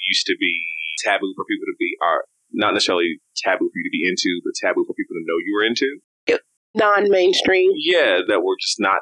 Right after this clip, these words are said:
Speaker 1: in that are now popular culture. Whether it's comic books, video games, like, everyone is playing mobile games now,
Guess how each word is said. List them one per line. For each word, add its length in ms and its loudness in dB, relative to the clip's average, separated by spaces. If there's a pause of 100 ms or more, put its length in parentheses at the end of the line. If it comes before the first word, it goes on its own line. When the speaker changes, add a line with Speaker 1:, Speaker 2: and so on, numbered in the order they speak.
Speaker 1:
in 180 -4
that 300 2 (160)
are 140 2
now 280 0
popular 340 -2 (120)
culture. 380 -4 (360)
Whether 320 2
it's 160 -4 (160)
comic 320 0
books, 880 -4
video 240 -2
games, 240 -2
like, 160 -2
everyone 480 0
is 160 -4
playing 240 -2
mobile 320 0
games 640 -8
now, 400 -8